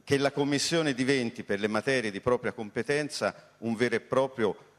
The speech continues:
eh, governo di tipo federale. Già oggi ci sono materie di competenza dell'Europa dopo il Trattato di Lisbona,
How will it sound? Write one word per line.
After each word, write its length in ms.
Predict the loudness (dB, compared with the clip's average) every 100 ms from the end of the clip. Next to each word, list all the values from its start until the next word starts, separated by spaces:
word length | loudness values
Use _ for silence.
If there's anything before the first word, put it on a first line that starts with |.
| -6
eh, 280 | 0 0 2
governo 560 | 0 2 2 2 -2
di 120 | -6 -6
tipo 260 | -6 -4
federale. 640 | -4 0 0 2 0 -4 -12 -20 _
Già 300 | -10 0 2
oggi 600 | 2 2 0 -6 -8 -8 -8
ci 140 | -8
sono 340 | -4 -2 0 0
materie 460 | -2 0 0 0
di 80 | -6
competenza 680 | -8 -6 -4 -2 -2 -2 -6
dell'Europa 640 | -6 -4 -4 -4 -6 -6
dopo 220 | -8 -8
il 80 | -10
Trattato 400 | -8 -6 -4 -6
di 140 | -6 -10
Lisbona, 460 | -10 -8 -10 -10